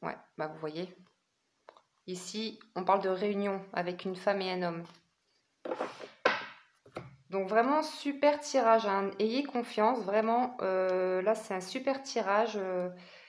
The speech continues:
il y a de bonnes, de belles choses qui arrivent vers vous.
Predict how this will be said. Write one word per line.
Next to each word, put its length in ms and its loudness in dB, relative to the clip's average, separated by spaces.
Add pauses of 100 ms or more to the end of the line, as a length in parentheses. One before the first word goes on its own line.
(160)
il 40 0
y 40 2
a 40 0
de 100 0
bonnes, 540 6
de 180 2
belles 220 4
choses 320 -2
qui 120 -6
arrivent 320 -2
vers 220 2
vous. 500 -6